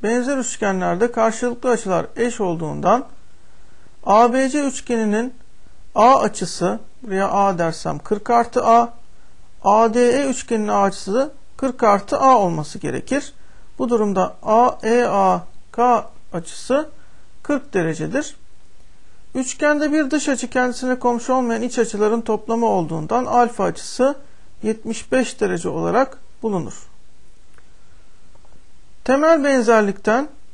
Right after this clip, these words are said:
altının ona oranı A E'nin A B'ye oranı olduğu gibi A F'nin A C'ye oranıdır.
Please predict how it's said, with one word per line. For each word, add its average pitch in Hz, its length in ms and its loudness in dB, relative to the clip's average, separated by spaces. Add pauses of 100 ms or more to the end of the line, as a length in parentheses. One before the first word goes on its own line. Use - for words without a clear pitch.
(120)
altının 247 600 4
ona 262 320 4
oranı 214 500 4 (1200)
A 254 280 8
E'nin 247 460 2
A 240 280 8
B'ye 262 200 4
oranı 208 300 6
olduğu 170 320 2
gibi 185 280 0
A 269 260 8
F'nin 220 540 0
A 247 260 6
C'ye 247 260 4
oranıdır. 156 600 2